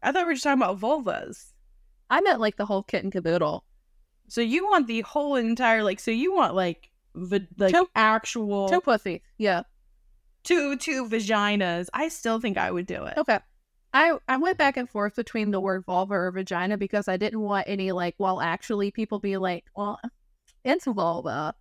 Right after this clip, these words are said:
Speaker 2: but I meant vagina." <laughs>
Speaker 1: Right. We know. We, we know,
Speaker 2: Yeah.
Speaker 1: guys.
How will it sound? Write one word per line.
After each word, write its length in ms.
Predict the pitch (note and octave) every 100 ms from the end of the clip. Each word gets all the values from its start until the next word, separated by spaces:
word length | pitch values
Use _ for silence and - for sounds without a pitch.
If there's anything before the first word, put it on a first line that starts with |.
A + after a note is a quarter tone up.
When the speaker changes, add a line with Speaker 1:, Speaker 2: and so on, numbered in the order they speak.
| -
Speaker 2:
but 140 | A3+
I 100 | A#3
meant 220 | G#3 F3 F#3
vagina." 500 | F#3 E3+ C#3+ F3+ C#4
<laughs> 40 | - - - _ - - - -
Speaker 1:
Right. 380 | A#3+ F#2+ D#2 - - D#2+ - _ - _ _ _ -
We 180 | A3+ D4
know. 340 | A#3 E3+ - - -
We, 160 | G3 -
we 200 | G#3 A3+
know, 100 | A3
Speaker 2:
Yeah. 200 | G3+ B2 G2+ -
Speaker 1:
guys. 220 | - -